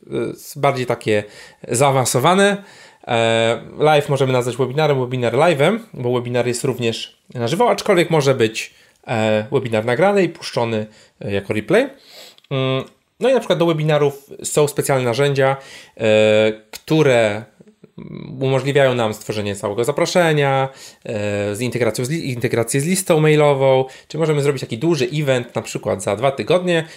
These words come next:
i osoby się zapisują, muszą się zapisać, żeby w ogóle wejść na nasz webinar. E, na live się nie muszą zapisywać, wchodzą i oglądają, na webinar się muszą zapisać. Oczywiście to wszystko zależy od nas. No i na przykład, e, możliwe, że byłeś na moim webinarze, który robiłem, e, i w ramach otwarcia,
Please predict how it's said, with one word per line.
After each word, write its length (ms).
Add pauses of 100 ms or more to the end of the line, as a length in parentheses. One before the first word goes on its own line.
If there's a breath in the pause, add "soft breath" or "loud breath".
i 100
osoby 220
się 120
zapisują, 560
muszą 260
się 160
zapisać, 420
żeby 140
w 80
ogóle 200
wejść 180
na 80
nasz 200
webinar. 520 (440 loud breath)
E, 120
na 120
live 280
się 100
nie 80
muszą 200
zapisywać, 460
wchodzą 440
i 60
oglądają, 500 (260 loud breath)
na 80
webinar 400 (140)
się 160
muszą 200
zapisać. 580 (760)
Oczywiście 260
to 60
wszystko 220
zależy 260
od 100
nas. 280 (300 soft breath)
No 60
i 60
na 120
przykład, 440 (240 soft breath)
e, 560
możliwe, 360
że 80
byłeś 260
na 60
moim 240
webinarze, 440
który 200
robiłem, 380 (260 loud breath)
e, 200
i 200
w 120
ramach 240
otwarcia, 420